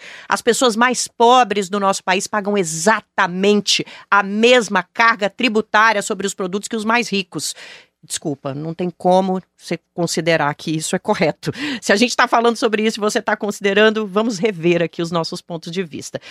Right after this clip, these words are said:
Ô, deputada, vamos falar um pouquinho sobre os projetos de taxação das grandes fortunas no Brasil? Qual é a gênese do projeto? Considerando principalmente o nosso contexto histórico, social, econômico,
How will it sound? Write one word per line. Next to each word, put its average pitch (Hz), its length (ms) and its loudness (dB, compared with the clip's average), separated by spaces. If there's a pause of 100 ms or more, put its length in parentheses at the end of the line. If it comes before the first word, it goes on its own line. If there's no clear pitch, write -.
(200)
Ô, 247 120 4
deputada, 240 640 4
vamos 277 300 0
falar 370 240 4
um 311 80 4
pouquinho 254 340 -2
sobre 220 240 0
os 220 80 -2
projetos 214 580 2
de 185 120 -6
taxação 185 640 0 (260)
das - 200 2
grandes 190 260 0
fortunas 190 460 0
no 185 80 -4
Brasil? 165 340 2
Qual 330 320 4
é 349 220 6
a - 20 4
gênese 180 880 2 (220)
do 175 160 2
projeto? 170 600 2
Considerando 262 720 4
principalmente 247 580 -2
o 240 40 0
nosso 233 180 2
contexto 220 480 -4
histórico, 220 720 4
social, 202 800 2
econômico, 202 880 2